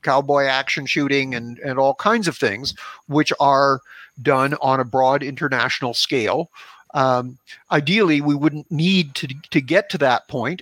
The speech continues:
of having to demonstrate that you're doing that, but it would be better than having it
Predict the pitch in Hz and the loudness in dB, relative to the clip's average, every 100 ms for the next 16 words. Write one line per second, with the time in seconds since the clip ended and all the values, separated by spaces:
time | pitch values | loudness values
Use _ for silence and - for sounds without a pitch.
0 | - 120 139 123 131 123 123 131 131 120 | -8 -4 -2 -2 -2 -2 -2 0 -2 -4
1 | - 127 123 120 139 120 123 117 113 107 | -2 -2 -2 -6 -6 -4 -4 -4 -4 -2
2 | 151 196 - - - - 143 143 - 151 | -2 -4 -16 -20 -20 -2 0 0 0 -2
3 | 147 135 131 139 135 135 131 139 120 127 | 0 -2 0 0 0 0 -2 -2 -2 -2
4 | 123 | -4